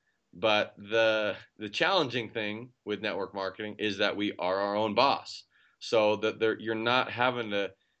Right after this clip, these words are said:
clock in and report to anybody who's, you know, telling you, you gotta show up. You know, there's, there's nobody there saying,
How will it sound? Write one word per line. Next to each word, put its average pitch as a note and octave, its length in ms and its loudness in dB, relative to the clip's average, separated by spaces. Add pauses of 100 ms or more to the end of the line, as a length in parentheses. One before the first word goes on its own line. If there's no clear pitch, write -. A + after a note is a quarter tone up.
(220)
clock A2+ 400 -4
in A#2 240 -4
and G2+ 180 -4
report C#3 440 -2
to - 120 2
anybody E2 640 -4
who's, G2+ 340 -2
you G#2+ 80 -2
know, F#2 160 2
telling A2 380 2
you, G2+ 80 2
you G2 140 -2
gotta G#2+ 180 4
show A2 380 0
up. B2+ 240 0 (480)
You G2+ 100 -2
know, G2 320 0
there's, G2+ 320 -4
there's G#2+ 260 -2
nobody A2+ 380 4
there A#2 260 8
saying, G2+ 520 0